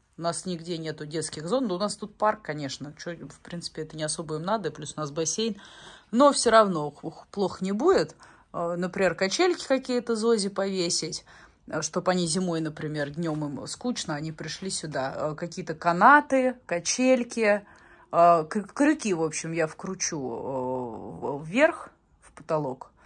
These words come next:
Вкручу крюки, э, и, собственно, на них будут съемные качели, съемные веревки, э, лазить, э, какие-то. Чуля, нельзя,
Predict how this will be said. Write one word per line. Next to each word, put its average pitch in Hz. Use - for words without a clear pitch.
Вкручу 185
крюки, 196
э, 160
и, 240
собственно, 165
на 175
них 226
будут 190
съемные 175
качели, 311
съемные 170
веревки, 233
э, 147
лазить, 180
э, 160
какие-то. 175
Чуля, 320
нельзя, 262